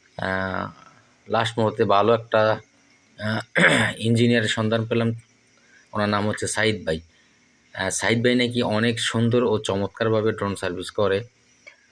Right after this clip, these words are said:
তো আমি চলে আসলাম ড্রোন স্কোয়ারে। এটা হচ্ছে লেভেল ওয়ান, ব্লক বি,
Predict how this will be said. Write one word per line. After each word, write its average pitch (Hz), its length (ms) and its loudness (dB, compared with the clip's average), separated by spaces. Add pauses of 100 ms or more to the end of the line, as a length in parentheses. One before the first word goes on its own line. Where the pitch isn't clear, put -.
(200)
তো 113 80 2
আমি 117 500 0
চলে 117 260 4
আসলাম 131 640 -2 (380)
ড্রোন 147 360 2
স্কোয়ারে। 117 540 2 (1080)
এটা 120 200 -2
হচ্ছে 135 800 0 (180)
লেভেল 107 440 2
ওয়ান, 117 380 2 (960)
ব্লক 117 220 4 (160)
বি, 131 280 0